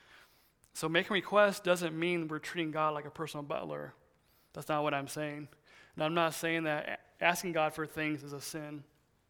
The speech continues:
What I am saying is, if all we do is ask God for things, and we don't ask God for more of him, to open our eyes to who he is, and to wondrously show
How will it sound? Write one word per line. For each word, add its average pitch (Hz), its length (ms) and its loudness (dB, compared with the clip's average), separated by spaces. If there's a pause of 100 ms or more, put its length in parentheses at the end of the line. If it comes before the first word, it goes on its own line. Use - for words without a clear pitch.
(400)
What 151 100 -6
I 147 120 8
am 190 180 4
saying 151 260 -2
is, 151 380 -6 (360)
if 165 220 -4 (160)
all 185 380 6
we 202 180 0
do 151 560 0 (1040)
is 156 140 -6
ask 156 240 2
God 160 240 0
for 190 100 -6
things, 202 600 -8 (1000)
and 160 120 -4
we 170 40 4
don't 170 160 2
ask 156 280 0
God 160 160 4
for 160 140 -4
more 156 280 4
of 175 120 2
him, 190 280 -4 (560)
to 170 100 -2
open 165 400 0 (120)
our 151 180 8
eyes 156 360 8
to 156 40 -4
who 180 140 4
he 165 140 4
is, 185 280 0
and 165 140 -6
to 156 120 -6
wondrously 170 640 -2
show 170 600 2